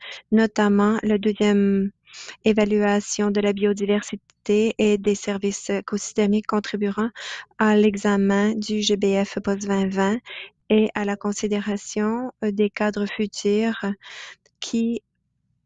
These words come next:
mm, sont prévus. À cette fin, nous, euh, soutenons la mise en œuvre, euh, de, euh, du, de la deuxième évaluation de l'I B S. D'autre part, s'agissant de l'examen, euh, de, des cibles,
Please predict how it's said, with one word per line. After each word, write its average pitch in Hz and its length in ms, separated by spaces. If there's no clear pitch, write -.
mm, 208 120
sont 220 180
prévus. 214 500
À 214 180
cette 220 180
fin, 220 360
nous, 214 400
euh, 214 100
soutenons 214 760
la 208 220
mise 208 220
en 208 240
œuvre, 220 500
euh, 214 140
de, 202 460
euh, 196 400
du, 214 180
de 202 200
la 202 180
deuxième 226 400
évaluation 208 460
de 202 160
l'I 202 160
B 196 120
S. 185 300
D'autre 202 360
part, 202 580
s'agissant 202 760
de 196 360
l'examen, 202 720
euh, 202 180
de, 196 680
des 196 300
cibles, 208 640